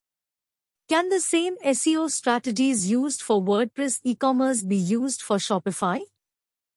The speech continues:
We recommend you explore the characteristics of Shopify to manage the S E O as well as the plugins and the S E O Manager application that we have already mentioned above. Hence, even if you use Shopify for your e-commerce,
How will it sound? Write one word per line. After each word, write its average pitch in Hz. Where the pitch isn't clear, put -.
We 262
recommend 349
you 349
explore 285
the 262
characteristics 240
of 202
Shopify 247
to 247
manage 247
the 214
S -
E 247
O 254
as 214
well 247
as 226
the 208
plugins 233
and 247
the 254
S 262
E 359
O 370
Manager 262
application 220
that 202
we 208
have 196
already 339
mentioned 233
above. 160
Hence, 254
even 370
if 381
you 330
use 311
Shopify 247
for 226
your 196
e-commerce, 202